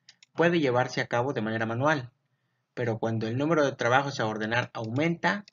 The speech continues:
debemos hacer uso de algún algoritmo computacional. En dicho trabajo se presenta una comparativa de una regla de prioridad más cuatro métodos metaheurísticos usados para resolver el problema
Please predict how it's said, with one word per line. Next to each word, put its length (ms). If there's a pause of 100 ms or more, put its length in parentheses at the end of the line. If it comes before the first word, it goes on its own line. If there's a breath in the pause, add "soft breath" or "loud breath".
(220)
debemos 400
hacer 240
uso 300
de 100
algún 320
algoritmo 720
computacional. 760 (1200)
En 160
dicho 240
trabajo 720
se 240
presenta 680
una 280
comparativa 840 (540)
de 200
una 260
regla 320
de 80
prioridad 480 (420)
más 300
cuatro 400
métodos 340
metaheurísticos 880
usados 720
para 160
resolver 640 (160)
el 180
problema 640